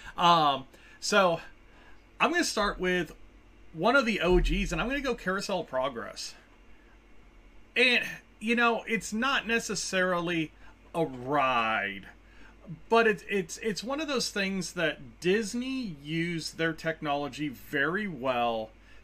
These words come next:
to put together an attraction that works very well and that has worked very well for a long time.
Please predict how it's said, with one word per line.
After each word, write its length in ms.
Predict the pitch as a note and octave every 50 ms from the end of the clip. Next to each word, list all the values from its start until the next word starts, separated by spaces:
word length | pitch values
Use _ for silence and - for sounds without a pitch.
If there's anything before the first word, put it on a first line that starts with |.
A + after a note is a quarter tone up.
| - -
to 100 | - D#3
put 220 | - - G#3 G3+
together 380 | - G3 G3+ F#3+ F3+ F#3 F#3 F3+
an 80 | E3+
attraction 840 | D#3 - - - D#3+ D3 C#3 C#3 C#3 - - - D3+ C#3 C#3 C3 - - - - - - -
that 180 | E3 D#3 D#3
works 400 | E3 D#3+ F#3+ F#3+ E3 - - - - -
very 600 | - - - - - - D#3 D#3+ F3 G3 G#3+ A3
well 240 | F3 D3 C#3+ C#3+ -
and 160 | F#3 F#3 G#3
that 80 | A#3 A3
has 260 | G3 A#3+ A3+ E3 - - - F#3+ D#3
worked 300 | C#3 F#3 A3+ A#3+ A#3 -
very 340 | - C3+ F3+ G3 F#3+ F#3 F#3
well 260 | E3+ D#3 E3+ F3+ F#3+ F#3
for 180 | - - F3 E3+
a 60 | D#3+
long 440 | D3 C3+ C3+ C#3+ D#3+ E3+ F3+ F3+ E3+
time. 560 | - - - D3 F3 F3+ E3 C3+ G#2 G2+ A2+